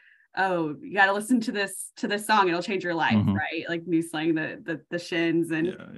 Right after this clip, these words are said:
Speaker 2: yeah.
Speaker 1: um, A Good Person is very different. It's a different, different vibe for sure, but, um, trigger <laughs> warning going into it for anybody who wants to watch it. But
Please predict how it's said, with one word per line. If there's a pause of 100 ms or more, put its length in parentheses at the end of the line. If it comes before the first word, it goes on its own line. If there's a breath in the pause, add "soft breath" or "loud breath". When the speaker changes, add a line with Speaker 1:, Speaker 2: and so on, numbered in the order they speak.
(220)
Speaker 2:
yeah.
Speaker 1:
um, (160)
A
Good
Person
is
very
different.
It's
a
different, (280)
different
vibe
for
sure,
but, (420)
um,
trigger
<laughs>
warning
going
into
it
for
anybody
who
wants
to
watch
it. (440 soft breath)
But